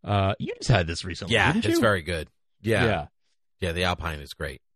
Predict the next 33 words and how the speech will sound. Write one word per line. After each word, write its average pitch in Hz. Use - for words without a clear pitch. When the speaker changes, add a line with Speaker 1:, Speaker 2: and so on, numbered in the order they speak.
Speaker 1:
And 139
Speaker 2:
No, 147
Speaker 1:
this 123
Speaker 2:
I 131
Speaker 1:
has 160
Speaker 2:
had -
Speaker 1:
only 170
Speaker 2:
a, -
Speaker 1:
been 120
Speaker 2:
I 113
had 143
Speaker 1:
around 110
Speaker 2:
a -
Speaker 1:
for -
Speaker 2:
porch 120
rocker, 85
but -
I 95
Speaker 1:
Oh, 156
you 175
had 180
a -
porch 113
rocker. 78
I'm 92
Speaker 2:
I 107
Speaker 1:
sorry. 98
Speaker 2:
had 113
it. 90
Speaker 1:
Or, 214
or 208
Cold 254
Snap, 107